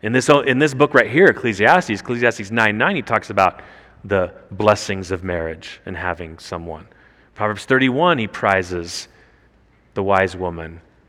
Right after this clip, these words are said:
Elsewhere, Proverbs eighteen, he talks about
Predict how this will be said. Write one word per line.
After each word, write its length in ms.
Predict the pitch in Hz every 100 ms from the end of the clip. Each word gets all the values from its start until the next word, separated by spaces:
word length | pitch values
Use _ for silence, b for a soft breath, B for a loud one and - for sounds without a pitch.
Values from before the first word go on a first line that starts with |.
| _ _ _ _ _ _ _ -
Elsewhere, 460 | 123 165 - 110
Proverbs 340 | - 110 113 117
eighteen, 560 | 139 139 139 196 131
he 100 | 85
talks 320 | 87 110 101 -
about 300 | 107 98